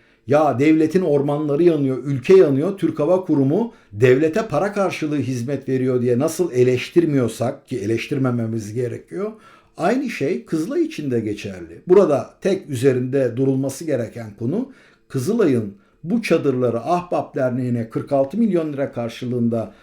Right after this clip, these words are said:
satışını gerçekleştirdiğinde çadırlar afet bölgesine mi gidecek, ülke dışında başka bir yere mi gidecek? Eğer aynı yere hizmet edilecekse,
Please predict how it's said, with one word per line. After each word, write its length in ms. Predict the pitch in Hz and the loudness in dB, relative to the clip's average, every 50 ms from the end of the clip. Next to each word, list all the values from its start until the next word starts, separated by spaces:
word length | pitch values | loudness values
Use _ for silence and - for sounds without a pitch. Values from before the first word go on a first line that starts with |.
| _ _ | _ _
satışını 760 | - - - 135 - 156 151 - - 151 185 214 196 143 - - | -10 -6 -6 -4 -4 -4 -4 -4 -2 0 0 0 0 0 -2 -4
gerçekleştirdiğinde 1400 | 113 139 127 123 120 - 127 113 - - 123 117 110 - - 127 117 98 98 120 117 117 117 160 196 233 240 - - _ _ _ _ - | -2 0 0 0 0 -2 -6 -6 -6 -6 -8 -8 -8 -6 -6 -6 -6 -4 -2 0 0 0 0 0 -2 -4 -6 -8 -14 _ _ _ _ -2
çadırlar 500 | - 160 156 156 156 156 160 156 156 139 | 2 2 4 4 4 2 0 0 -2 -2
afet 420 | 131 123 120 113 - 156 156 156 190 | -4 -4 -4 0 0 0 0 0 2
bölgesine 520 | 202 208 214 208 214 196 - - 208 226 | 2 2 2 2 -2 -4 -4 -4 -4 -4
mi 100 | 226 214 | -4 -4
gidecek, 400 | 202 196 214 196 190 233 233 233 | -6 -8 -8 -4 -4 -4 -2 -2
ülke 280 | 240 196 - - 240 240 | -4 -4 -2 0 0 0
dışında 380 | 240 - - 180 - 240 240 | -2 -4 -6 -4 -4 -4 -2
başka 340 | 233 214 190 - - 214 190 | 0 0 0 0 0 0 0
bir 100 | 185 175 | 0 2
yere 240 | 156 147 135 123 120 | 2 2 2 2 0
mi 120 | 110 113 | -2 -4
gidecek? 320 | 101 104 101 92 95 95 - - | -6 -8 -10 -10 -10 -12 -12 -6
Eğer 300 | 139 175 202 196 170 175 | -2 0 2 2 2 0
aynı 280 | 170 185 208 247 269 277 | 0 0 0 0 0 2
yere 280 | 262 233 214 185 165 131 | 2 2 2 2 0 0
hizmet 380 | 127 127 123 123 127 117 - | -2 -4 -4 -4 -4 -4 -4
edilecekse, 800 | 110 98 101 101 101 98 95 101 98 92 - - - 196 240 | -6 -6 -4 -6 -6 -6 -8 -10 -12 -14 -10 -8 -8 -8 -8